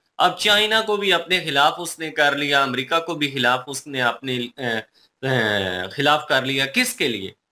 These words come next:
अपने मुल्क के लिए, अपने मुल्क की आवाम के लिए, मुखलस लीडर के लिए एक निशानी होती है कि वो अपनी आवाम के लिए अपनी कुर्सी को नहीं देखता। हालांकि इमरान को भी ये पता था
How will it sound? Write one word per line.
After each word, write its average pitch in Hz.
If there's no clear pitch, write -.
अपने 160
मुल्क 165
के 135
लिए, 110
अपने 160
मुल्क 165
की 170
आवाम 143
के 139
लिए, 98
मुखलस 180
लीडर 156
के 156
लिए 147
एक 143
निशानी 165
होती 104
है 92
कि 143
वो 156
अपनी 175
आवाम 151
के 175
लिए 160
अपनी 151
कुर्सी 180
को 196
नहीं 208
देखता। 120
हालांकि 139
इमरान 165
को 233
भी 208
ये 170
पता 113
था 90